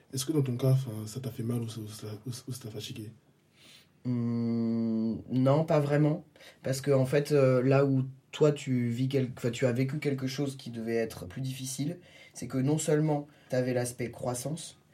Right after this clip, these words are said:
Speaker 2: et en plus, t'avais l'aspect hormonal. Sachant que, alors, moi, je, bien sûr, je,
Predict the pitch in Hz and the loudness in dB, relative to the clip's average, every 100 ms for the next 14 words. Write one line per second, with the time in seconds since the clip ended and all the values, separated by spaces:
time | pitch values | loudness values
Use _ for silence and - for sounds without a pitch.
0 | _ _ - 123 139 143 160 156 - 131 | _ _ -6 0 2 0 -2 -4 0 0
1 | 127 123 - 135 131 123 110 104 - _ | 0 -2 -2 0 0 -2 -4 -8 -16 _
2 | - - - 127 131 135 135 123 113 - | -20 -20 -8 -6 -4 -4 -2 -2 -2 -2
3 | 117 110 - - 117 120 - - 87 92 | 0 0 -2 -6 -4 -2 -4 -12 -14 -14
4 | 95 90 73 - - - - 107 - 131 | -12 -14 -14 -18 -20 -18 -12 -10 -6 -6
5 | - - - | -6 -14 -16